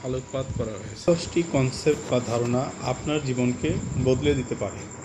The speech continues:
অর্থ নিয়ে বুদ্ধিমান হওয়া বা অতি বুদ্ধিমান হওয়া।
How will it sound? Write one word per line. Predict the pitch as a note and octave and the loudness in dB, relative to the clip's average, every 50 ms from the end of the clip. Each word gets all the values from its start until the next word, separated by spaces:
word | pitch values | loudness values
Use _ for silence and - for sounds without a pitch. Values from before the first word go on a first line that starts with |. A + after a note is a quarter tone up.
| - - - - - - - - - - - - - - - - - - - - D#3 | -14 -14 -14 -14 -14 -14 -14 -14 -14 -14 -14 -14 -14 -14 -14 -14 -14 -10 2 4 4
অর্থ | D#3 - - - | 4 4 0 -2
নিয়ে | F3+ F3+ F#3 F#3 F3+ | 0 2 4 2 4
বুদ্ধিমান | E3 C#3+ C#3+ C#3 C#3+ E3 D#3+ D#3+ D#3 | 2 2 0 2 2 2 4 4 2
হওয়া | C#3+ - - A2 G2+ G#2+ G#2+ - - - - - - - - - - - - - - - - - - - - - - - - - - - | 2 2 0 0 0 -2 -6 -10 -10 -12 -12 -12 -12 -14 -14 -14 -14 -14 -14 -14 -14 -14 -14 -14 -14 -14 -14 -14 -14 -16 -16 -12 0 0
বা | C3+ C3+ - - | 0 0 2 -2
অতি | F3 E3+ - - G3 | -4 -2 0 -2 -2
বুদ্ধিমান | F3+ E3 D3+ C3+ - - D#3 D3 C#3+ C#3+ C#3+ | 0 0 0 0 0 0 0 0 0 0 0
হওয়া। | A#2 G#2+ G#2 G2+ G#2 | 0 0 -2 -2 -4